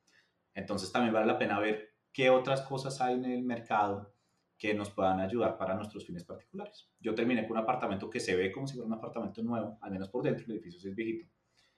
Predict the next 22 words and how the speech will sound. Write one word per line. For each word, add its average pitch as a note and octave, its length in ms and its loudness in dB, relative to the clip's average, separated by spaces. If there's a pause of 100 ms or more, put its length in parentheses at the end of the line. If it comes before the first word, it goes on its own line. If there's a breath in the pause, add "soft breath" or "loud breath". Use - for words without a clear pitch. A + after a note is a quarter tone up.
(260 soft breath)
eh, G2 640 0 (120)
por G#2 160 0
un F#2 120 0
precio G#2 520 0
muy B2+ 200 0
barato B2+ 500 2
y A2+ 60 -8
sin A2 180 -2
tener F2+ 220 -4
que F#2+ 80 -10
esperarme F2 460 0
tiempo F#2+ 300 -6
para G2 180 -4
vender E2+ 220 -4
mi E2+ 80 -6
apartamento F2 680 -4
en F2 80 -6
el - 60 -14
que - 60 -20
tenía F3 260 -10
yo - 80 -14
capital. - 420 -6